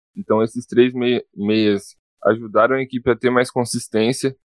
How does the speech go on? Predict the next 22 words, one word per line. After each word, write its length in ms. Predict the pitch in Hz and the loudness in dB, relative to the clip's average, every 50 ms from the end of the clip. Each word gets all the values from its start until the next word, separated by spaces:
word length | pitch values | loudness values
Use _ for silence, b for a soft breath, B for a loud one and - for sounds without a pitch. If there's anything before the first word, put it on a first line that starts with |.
| _ - | _ -12
E 80 | 113 | -2
depois 360 | 117 120 120 - 147 147 156 - | 0 0 2 2 2 0 0 0
que 80 | - | -4
o 60 | 151 | -2
Manchester 460 | 147 143 143 147 - 127 - - 113 113 | 0 0 0 0 0 -6 -8 -8 -8 0
marcou 480 | 117 120 117 117 - - 113 143 160 | 2 2 2 2 0 -2 -2 -2 -2
o 40 | 151 | -2
primeiro 460 | - - 120 117 117 117 107 107 95 | -4 -6 -6 -2 0 2 2 2 0
gol, 400 | 87 92 104 117 139 127 101 - _ - | 0 2 2 4 4 2 0 -4 _ 0
a 80 | 104 | 0
equipe 380 | 110 110 - 123 120 - 135 120 | 0 0 0 -4 -2 -2 -4 -4
diminuiu 560 | 120 120 120 117 120 127 131 131 131 131 135 | -2 -2 -2 -2 -2 0 0 2 2 0 0
um 80 | 143 139 | -2 -4
pouco 340 | - - 127 131 - - 131 | 2 2 2 2 2 -2 -4
o 20 | |
volume, 480 | 127 131 127 127 120 120 117 110 104 101 | 2 2 2 2 2 0 0 0 0 0
né? 220 | 104 101 104 104 - _ _ _ - | 0 0 -2 -2 -6 _ _ _ -2
O 60 | 104 | 0
Manchester 380 | 104 107 113 - - 113 120 - - _ _ _ | 0 0 0 -2 0 -2 -2 -2 -4 _ _ _
atacou 500 | 107 107 - 120 113 110 - - 127 123 | -4 -2 0 0 -2 -2 -2 -4 -4 -2
menos 540 | 120 117 113 117 131 151 151 147 - - - _ _ _ _ _ | -2 0 2 2 2 2 0 -4 -6 -14 -20 _ _ _ _ _
e 80 | - | -16